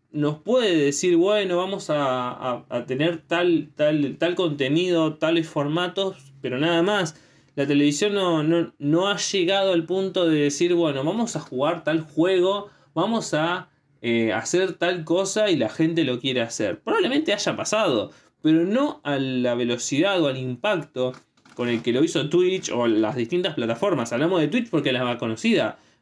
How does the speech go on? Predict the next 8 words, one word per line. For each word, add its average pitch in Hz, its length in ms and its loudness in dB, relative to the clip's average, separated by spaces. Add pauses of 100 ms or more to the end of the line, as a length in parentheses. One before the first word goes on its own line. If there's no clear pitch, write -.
pero 156 140 2
hay 160 60 4
muchas 226 340 0
plataformas 135 640 -2
de 123 80 -2
streaming, 175 500 -2 (420)
eh, 110 680 0 (380)
que, 110 300 0